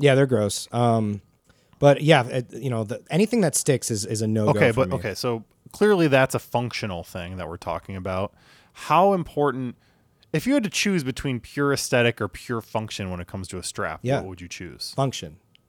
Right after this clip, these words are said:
Speaker 2: Okay.
Speaker 1: Yeah,
Speaker 2: So,
Speaker 1: absolutely.
Speaker 2: so you'd go with, like, the ugliest strap
Speaker 1: Mm-hmm.
Speaker 2: with,
Speaker 1: Yeah, I
Speaker 2: like,
Speaker 1: would use just, like,
Speaker 2: with,
Speaker 1: a,
Speaker 2: like,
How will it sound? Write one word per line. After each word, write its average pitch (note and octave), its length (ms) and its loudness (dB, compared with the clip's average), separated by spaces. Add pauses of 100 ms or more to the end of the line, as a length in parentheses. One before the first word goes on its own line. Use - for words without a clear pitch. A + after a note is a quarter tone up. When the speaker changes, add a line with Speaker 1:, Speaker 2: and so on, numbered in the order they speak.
(140)
Speaker 2:
Okay. G2+ 320 -10
Speaker 1:
Yeah, B2 200 2
Speaker 2:
So, - 80 -2
Speaker 1:
absolutely. G2+ 520 -4
Speaker 2:
so - 120 -2
you'd C3 180 4
go D3 140 8
with, C#3 120 4
like, B2 140 -2
the - 180 -4
ugliest A#2+ 460 -4
strap A2 480 -2
Speaker 1:
Mm-hmm. D#3+ 220 2
Speaker 2:
with, G3 100 -4
Speaker 1:
Yeah, E3+ 160 4
I D3 40 4
Speaker 2:
like, E3+ 80 8
Speaker 1:
would G#3+ 120 6
use A3 160 2
just, F#3 220 0
like, D3 100 2
Speaker 2:
with, C3 100 0
Speaker 1:
a, - 20 4
Speaker 2:
like, G#2+ 160 -2